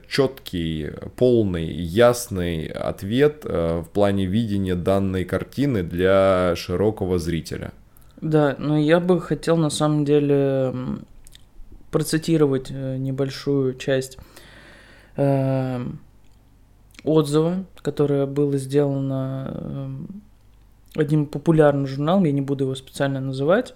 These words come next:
Speaker 2: но
Speaker 1: Я
Speaker 2: оно,
Speaker 1: понял.
Speaker 2: оно, типа, делает обзоры аниме, вот. И я открываю кавычки. Если что, режиссёра зовут, э, Мицу Ису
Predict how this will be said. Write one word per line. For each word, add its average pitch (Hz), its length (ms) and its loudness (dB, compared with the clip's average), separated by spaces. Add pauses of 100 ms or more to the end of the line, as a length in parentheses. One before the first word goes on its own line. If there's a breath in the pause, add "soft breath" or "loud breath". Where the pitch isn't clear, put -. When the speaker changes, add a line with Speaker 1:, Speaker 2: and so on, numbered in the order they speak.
(180)
Speaker 2:
но - 100 -2
Speaker 1:
Я 135 60 4
Speaker 2:
оно, 151 220 2
Speaker 1:
понял. 170 280 -4
Speaker 2:
оно, 165 220 2 (420)
типа, - 160 -20 (120)
делает 143 520 -2
обзоры 143 540 0
аниме, 156 460 -2 (140)
вот. 135 440 -6 (500 loud breath)
И 143 640 -2
я 180 460 4 (640)
открываю 165 480 6
кавычки. 143 540 -4 (1040)
Если 151 200 -2
что, 202 160 4
режиссёра 160 500 4
зовут, 143 460 -2
э, 135 520 2 (1000 loud breath)
Мицу 160 380 4
Ису 190 400 0